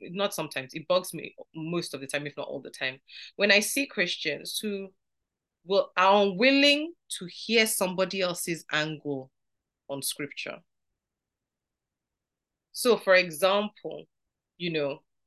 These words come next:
I hear people saying, "Oh, the weapons of our warfare are not carnal, so then that means we must fight." I'm like,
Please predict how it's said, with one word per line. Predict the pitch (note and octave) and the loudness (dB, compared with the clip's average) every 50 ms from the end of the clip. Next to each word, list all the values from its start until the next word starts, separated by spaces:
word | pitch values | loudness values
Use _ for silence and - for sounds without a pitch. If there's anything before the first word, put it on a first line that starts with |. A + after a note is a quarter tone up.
| _ - | _ 0
I | - F#3+ G3+ | 4 4 4
hear | G3 - B3+ B3+ B3 | 4 4 2 2 2
people | - G#3+ F#3+ F3+ - F#3 F3+ F3 | 0 -6 -6 -6 -6 -8 -6 -6
saying, | - - F#3+ F3 E3+ E3 E3 _ _ _ _ _ - | -6 -4 -2 -2 -2 -4 -6 _ _ _ _ _ -4
"Oh, | F#3 F#3+ F3+ F3 E3 D#3+ D3+ D#3 _ _ _ _ _ _ _ _ _ _ _ _ _ _ _ _ _ _ _ _ _ - | -2 0 0 0 0 -2 -2 -6 _ _ _ _ _ _ _ _ _ _ _ _ _ _ _ _ _ _ _ _ _ -6
the | F3+ F3 | -4 0
weapons | D#3 F3+ A3+ A3+ - - A#3+ A#3+ A3 | 4 4 4 4 4 2 2 2 2
of | F#3 E3 | 2 0
our | E3 D3+ D3+ D#3 D#3 | 0 0 0 0 0
warfare | E3 G3+ A3 G#3+ G#3+ - G3 E3+ D3 | 2 2 2 2 2 0 -2 -2 -2
are | |
not | D3+ D#3+ F3+ F3+ - | -2 -4 -6 -6 -8
carnal, | - - F3+ E3 D#3 D3+ C#3+ C3+ C#3+ - | -10 -8 -6 -6 -6 -4 -6 -8 -10 -12
so | - - - F3 | -12 -8 -6 -6
then | F3 E3+ F3 F3 F3+ F3 F3 - _ - | 0 2 2 2 2 -2 -6 -6 _ 0
that | F#3+ G3+ G3 | 0 0 0
means | F3+ F3 F3 - | -2 -4 -4 -6
we | D#3 | -8
must | D3 D3 D3 C#3+ - - | -8 -8 -8 -8 -8 -4
fight." | - E3+ D3+ C3+ - - - - - - _ _ _ _ _ _ _ _ _ _ _ _ _ _ - | 0 0 0 0 -2 -6 -12 -14 -14 -14 _ _ _ _ _ _ _ _ _ _ _ _ _ _ 0
I'm | F#3 G3+ G#3 G3+ | 0 0 0 -2
like, | F#3+ F#3+ F#3+ F#3+ F#3 _ | -2 -2 -4 -4 -6 _